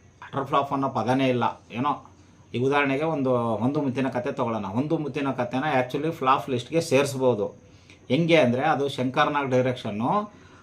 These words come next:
ಆಗಿನ ಕಾಲಕ್ಕೆ ಅವರು ಅಂಡರ್ ವಾಟರಲ್ಲಿ ಸ್ಪೆಷಲ್ಲಾಗಿ ಫಾರಿನ್ನಿಂದ ಕ್ಯಾಮ್ರಾಗಳು ತಂದು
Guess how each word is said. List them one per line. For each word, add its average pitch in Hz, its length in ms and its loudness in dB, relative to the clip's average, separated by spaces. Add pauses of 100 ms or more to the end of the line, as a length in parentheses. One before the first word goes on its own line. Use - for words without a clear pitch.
ಆಗಿನ 156 340 2
ಕಾಲಕ್ಕೆ 151 360 4
ಅವರು 131 340 4
ಅಂಡರ್ 151 380 4
ವಾಟರಲ್ಲಿ 143 720 4
ಸ್ಪೆಷಲ್ಲಾಗಿ 156 680 2
ಫಾರಿನ್ನಿಂದ 143 540 2
ಕ್ಯಾಮ್ರಾಗಳು 139 580 0
ತಂದು 135 560 2